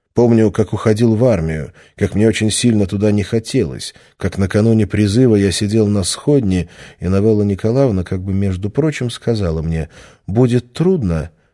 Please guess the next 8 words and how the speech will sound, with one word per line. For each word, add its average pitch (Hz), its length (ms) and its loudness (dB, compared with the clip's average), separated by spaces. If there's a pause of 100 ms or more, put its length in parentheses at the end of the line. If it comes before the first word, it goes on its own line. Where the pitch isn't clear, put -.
(180)
или 90 200 -2
надо 85 240 -2
будет 87 260 -4
ввести 92 540 -4
себя 87 300 -4
в 82 60 -8
градус 92 440 0
бешенства, 82 720 -4